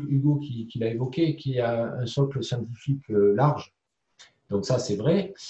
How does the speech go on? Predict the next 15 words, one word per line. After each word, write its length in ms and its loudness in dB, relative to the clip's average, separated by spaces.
Euh, 480 2
mais 100 -2
ça 180 4
signifie 500 4
aussi, 340 2
en 80 2
fait, 200 2
qu'on 160 4
forme 400 4
des 180 2
ingénieurs 680 6
qui 160 0
sont, 540 2
euh, 160 -4
polyvalents, 600 6